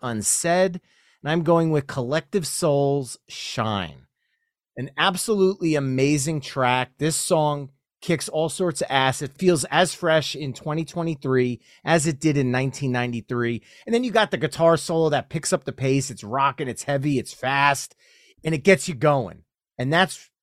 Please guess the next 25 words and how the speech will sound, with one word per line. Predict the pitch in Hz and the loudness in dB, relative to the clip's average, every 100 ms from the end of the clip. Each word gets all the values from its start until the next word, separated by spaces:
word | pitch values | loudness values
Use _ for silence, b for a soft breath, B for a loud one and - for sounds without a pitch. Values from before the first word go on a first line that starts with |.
| _ - | _ -12
where | 147 170 | -2 2
I | 160 | 2
kinda | - 175 175 | 0 0 0
wanna | 160 151 143 | 2 2 0
take | - 165 139 | 0 -2 -2
the | 143 156 | -8 0
end | 147 151 | 2 2
of | 139 | 0
this | 127 | -2
side, | - 151 131 | 0 2 2
because | 110 127 | 0 -6
we | 123 | 0
had | 139 180 | 2 2
some | - 190 | 2 0
energy | 185 208 170 208 | 2 2 0 0
and | 202 | 2
then | 165 | 2
we're | 160 | -2
kinda | 147 165 | -2 -2
dipping | 143 165 160 147 | 0 -2 -2 0
down. | 156 156 | 2 2
So | 151 | 0
I | |
kinda | 151 170 165 | 0 2 2
wanna | 165 156 | 4 2